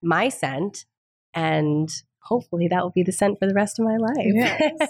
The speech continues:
Speaker 2: Until the next one.
Speaker 1: <laughs> Until the next one. That's so sad.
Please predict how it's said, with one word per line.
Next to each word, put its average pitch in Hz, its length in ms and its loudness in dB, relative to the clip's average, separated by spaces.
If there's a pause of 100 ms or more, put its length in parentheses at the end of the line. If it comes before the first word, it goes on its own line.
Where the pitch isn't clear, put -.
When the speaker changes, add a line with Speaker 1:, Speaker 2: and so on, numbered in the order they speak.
Speaker 2:
Until 262 300 0
the 226 100 -2
next 220 240 -4
one. 226 140 -2
Speaker 1:
<laughs> - 20 -6
Until 302 340 0
the 339 140 2
next 277 240 -10
one. 262 260 -2
That's 226 200 -12
so 202 160 -8
sad. - 300 -8